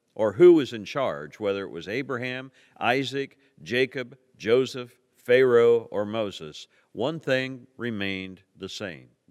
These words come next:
God was always in control, no matter who was in charge.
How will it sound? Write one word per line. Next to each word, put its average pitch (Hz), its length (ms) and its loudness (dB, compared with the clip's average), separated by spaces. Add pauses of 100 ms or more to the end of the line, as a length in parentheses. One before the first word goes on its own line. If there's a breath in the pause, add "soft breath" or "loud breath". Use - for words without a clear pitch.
God 90 480 -6
was 87 280 -14 (100)
always 107 460 -4
in 80 120 -16
control, 92 640 -14 (240 soft breath)
no 101 140 -10
matter 90 240 -8
who 104 160 -12
was 82 160 -14
in 73 100 -20
charge. - 560 -16